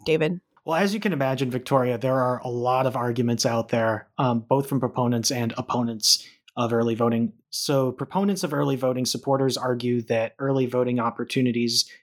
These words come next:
Speaker 2: expand access to voting among eligible voters while still maintaining the security of elections compared to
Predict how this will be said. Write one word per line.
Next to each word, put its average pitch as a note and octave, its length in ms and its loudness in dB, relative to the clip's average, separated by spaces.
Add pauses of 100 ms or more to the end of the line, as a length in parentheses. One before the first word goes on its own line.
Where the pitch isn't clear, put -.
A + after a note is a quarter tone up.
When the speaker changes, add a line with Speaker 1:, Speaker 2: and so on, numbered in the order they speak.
Speaker 2:
expand C#3 500 0
access C3 420 0
to C#3 100 -4
voting B2+ 340 0
among A#2+ 300 0
eligible A#2+ 500 -2
voters B2 560 0 (300)
while C#3+ 140 4
still F#3+ 300 0
maintaining C3 600 0
the A#2 80 -10
security B2 600 0
of G#2+ 100 -8
elections A2 640 -2
compared A#2+ 420 0
to A2+ 300 0